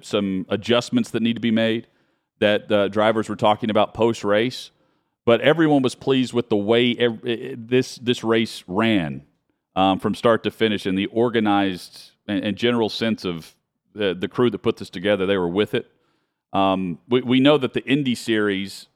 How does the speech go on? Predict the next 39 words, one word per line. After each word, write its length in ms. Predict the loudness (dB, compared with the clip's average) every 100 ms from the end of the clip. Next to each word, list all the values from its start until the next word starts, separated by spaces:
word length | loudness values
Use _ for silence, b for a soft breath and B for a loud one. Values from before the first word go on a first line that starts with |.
| _
they 140 | 0 2
have 120 | 0
the 60 |
Grand 300 | 0 0 0
Prix 180 | -4 -4
in 100 | -4
Nashville 380 | -4 -4 -6 -8
that's 140 | -8
coming 220 | -6 -4 -4
up 120 | -4
in 60 |
August. 600 | -2 0 -2 -6 -16 -20 _ _ _ _
Um, 460 | -2 2 2 0 -6 -4
this, 380 | -2 -2 -6 -14 _ -18 -16 -20 _ 0
for, 240 | 2 2
for 180 | 0 0
what 160 | 0 0
it's 140 | -2
worth, 440 | 0 0 0 -6 _ _ _ _ _ _ _ _ _
all 200 | 0 2
these 160 | 2 0
different 320 | 0 -2 -4
cities, 280 | -2 -2 -2
Paul, 240 | 0 2
we're 80 | 2
talking 180 | 0 0
about 160 | 0 -2
this 140 | -4
from 160 | -2 0
an 80 | 2
N 100 | 0
F 120 | 0
L 120 | -2
perspective 460 | -4 -2 -2 0 -2
or 40 |
a 60 | 0
big 220 | 2 2
event 240 | 0 -2
perspective. 480 | -4 -4 -2 -2 -10